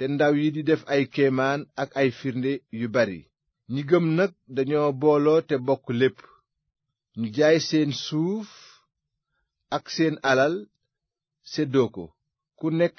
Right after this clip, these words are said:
ak la ngay soxla. Te bés bu nekk ñu saxoo teew ak benn xalaat ci kër Yàlla ga, tey damm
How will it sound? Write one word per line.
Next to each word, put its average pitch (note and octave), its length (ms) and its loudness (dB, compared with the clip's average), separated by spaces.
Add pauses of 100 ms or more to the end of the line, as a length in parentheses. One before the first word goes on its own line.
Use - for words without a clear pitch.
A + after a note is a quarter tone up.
(160)
ak D3+ 180 -2
la C#3+ 120 2
ngay C#3 200 0
soxla. F#2+ 380 -8 (840)
Te D#3 80 -2
bés D#3 260 -4
bu E3+ 140 -4
nekk G3+ 280 2
ñu E3+ 160 -2
saxoo D#3+ 560 0
teew D#3 380 2 (120)
ak D3 180 -4
benn D#3 320 0
xalaat C#3 460 -2
ci - 140 -16
kër D3 180 -4
Yàlla G#2 300 -2
ga, D#2 160 -16 (1500)
tey D#3+ 200 6
damm E3 240 2